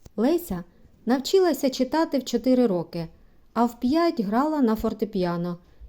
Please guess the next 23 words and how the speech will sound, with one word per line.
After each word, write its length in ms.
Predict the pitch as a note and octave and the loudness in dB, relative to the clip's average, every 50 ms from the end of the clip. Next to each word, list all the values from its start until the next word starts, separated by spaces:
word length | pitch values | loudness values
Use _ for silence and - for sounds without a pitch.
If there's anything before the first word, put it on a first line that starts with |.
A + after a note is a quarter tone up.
| - | -6
і 120 | - G3+ G3+ | -4 0 2
навіть 420 | G3+ G#3 B3 D#4 D4+ B3 G#3 G#3+ | 2 2 2 2 2 0 0 0
написала 760 | G3+ F#3 F3+ - G3 - - - A#3+ C#4 D4+ D4+ D4 C#4 B3+ | -2 -2 -2 -2 -4 -4 -2 -2 0 0 0 0 0 0 0
змістовний 760 | F3 F3+ F#3+ F#3+ G3 G3 - - G#3+ G#3+ G3+ F#3 F#3 F3+ F3 | 0 0 0 -2 -2 -4 -2 0 0 0 0 0 -2 -2 -2
лист 320 | F3 F#3 C#4 D#4+ D4+ - - - _ _ _ _ _ _ | 0 0 0 0 -2 -4 -12 -20 _ _ _ _ _ _
своєму 520 | - - A3 A#3 B3+ D#4+ G4 G4 E4+ C4 | -6 0 2 4 4 4 4 4 4 2
дядькові 640 | F3+ - G3 G3 G3 G3 - - G3+ F#3+ F3+ F#3+ F#3 F#3 - - _ _ _ _ | 2 2 0 0 -2 -4 -6 -6 -6 -4 -4 -4 -6 -6 -10 -18 _ _ _ _
Михайлу 540 | F#3 G3 G3 - A#3 C4 D4+ D#4 D4 C#4+ C4+ | -4 -4 -2 0 0 2 2 2 0 0 -2
Драгоманову. 840 | G3+ F#3 F#3+ F#3 G3+ G3+ F#3+ F3+ F3+ F3 F3 F3+ F3+ E3+ E3+ F3+ F3+ F3+ _ _ - _ _ _ _ - - - _ - G#3+ | 0 -2 -2 0 0 0 0 0 -2 -2 -4 -4 -4 -4 -4 -6 -8 -8 _ _ -20 _ _ _ _ -20 -20 -20 _ -6 -4
Відомий 680 | G3+ E3+ G#3 G3+ F#3 G3+ A#3+ A#3+ A3+ G3+ G3 G3 G3 - | -2 0 0 2 6 6 6 6 6 4 2 0 -2 -4
український 760 | G#3 G3+ - G3 G#3 G3+ G3+ A3 G#3+ G#3 G3+ - - - G#3 | -4 -2 0 2 2 2 4 2 2 0 0 -4 -4 -2 0
учений 680 | G3+ G#3 G3+ - - C#4+ D#4 C#4+ A3 F#3 E3+ - - - _ _ _ | 0 0 -2 -4 -4 -4 0 0 0 0 -2 -4 -8 -14 _ _ _
та 160 | - D4 E4+ D4+ | -2 0 0 2
громадський 600 | A3+ G3+ F#3+ G3 G#3+ B3+ B3+ B3+ - - - F#3 | 0 0 0 2 2 0 0 -2 -4 -6 -6 -6
діяч. 520 | E3 D#3+ F#3 E3+ E3 E3 D#3+ D#3+ - - _ _ _ _ _ _ _ _ _ _ _ _ | -4 -4 -6 -4 -4 -6 -6 -8 -12 -18 _ _ _ _ _ _ _ _ _ _ _ _
У 100 | G3 A3 | 0 0
родині 420 | A#3+ A#3+ A3 C#4 D4 C#4+ C4 B3+ | 2 2 2 2 2 4 4 2
Косачів 680 | C4 - E4 F4 F4 - G3 G3 - F#3 E3+ E3+ - - | 2 0 -2 -2 -2 -2 -4 -4 -4 -6 -6 -6 -8 -6
панувала 520 | - G3+ G#3+ A#3 A#3 C4+ D#4 D#4+ D4 C4 | -4 0 2 2 2 2 2 0 0 0
повага 480 | B3+ - A#3 G#3+ A3+ C#4 D#4 C4+ C4 B3 | 0 0 0 2 2 0 0 0 0 0
до 120 | G3 F#3+ | 0 -2
народних 520 | F#3 F#3 F#3 F#3 F#3+ F#3 E3 F3+ F#3 F3+ E3+ | -2 -2 -2 0 -2 -2 -2 -2 -4 -4 -4
звичаїв 600 | F3 F#3+ A3 C#4+ C#4+ - - A3 A3+ A3+ A3 A3 | -2 -2 0 0 -2 0 0 0 2 2 0 -2